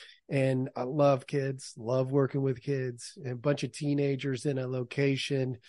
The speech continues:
It's, you know, it's wild and crazy in terms of cleanliness. And so I ended up getting sick. Uh, you know, I think it was kind of a, I don't know, a severe cold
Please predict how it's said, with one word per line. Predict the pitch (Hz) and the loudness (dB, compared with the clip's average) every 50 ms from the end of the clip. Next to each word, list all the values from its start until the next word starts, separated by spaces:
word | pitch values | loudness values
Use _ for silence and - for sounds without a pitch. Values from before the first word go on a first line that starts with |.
| - - - _ _ _ _ | -20 -20 -20 _ _ _ _
It's, | 165 143 127 123 120 123 - - - - | -4 -2 0 0 0 -2 -6 -12 -10 -10
you | 143 139 143 147 | -8 -6 -4 -2
know, | 131 131 | 0 0
it's | 123 120 - | -2 -4 -4
wild | 135 147 160 160 156 156 151 143 135 | -2 2 4 6 6 8 6 6 6
and | 135 135 | 4 0
crazy | 127 - - 160 147 139 - 135 131 131 | 0 2 2 4 4 2 2 -2 -4 -2
in | 127 127 | -4 -4
terms | - - 143 139 123 - 135 | -4 -2 -2 -2 -2 -2 -6
of | 117 - | -6 -6
cleanliness. | - - 190 202 202 190 202 208 208 202 202 196 190 - - - - - _ - - - - - - _ - | 0 4 6 8 8 10 10 10 10 10 8 8 6 2 -4 -12 -14 -16 _ -20 -20 -20 -20 -20 -20 _ -2
And | 135 135 156 143 | 2 2 2 2
so | - - - 180 170 165 165 156 156 165 - - | 2 6 8 8 10 10 10 8 6 6 4 0
I | 127 160 196 220 | 2 4 6 6
ended | 202 165 - | 6 6 6
up | 185 - - | 4 4 4
getting | - 165 - - 127 - | 2 -4 -4 -4 -6 -12
sick. | - - - - - - - - - _ - - - - _ _ - - - - _ - | -10 -10 -10 -8 -4 0 0 0 -2 _ -10 -10 -10 -10 _ _ -20 -20 -20 -20 _ -10
Uh, | 117 113 113 110 107 110 117 - - | -8 -6 -6 -6 -6 -6 -8 -4 0
you | 156 | 0
know, | 170 139 | 2 2
I | |
think | 143 - 190 175 - | 2 4 2 4 4
it | 196 - | 4 2
was | 170 151 135 - | 2 0 0 -2
kind | - - 160 156 147 | -2 0 2 4 4
of | 143 127 120 - - - - | 4 2 0 -4 -12 -10 -8
a, | 143 127 120 117 107 - - | -8 -6 -6 -8 -10 -10 -10
I | 113 | -8
don't | 117 107 107 | -8 -6 -8
know, | 107 110 113 | -8 -8 -8
a | 113 | -8
severe | - - - - 127 110 110 123 131 165 262 - | -6 -6 -4 -4 -4 -4 -2 2 2 4 2 2
cold | - - 202 226 262 285 311 359 370 285 | 0 2 2 4 6 6 6 4 4 2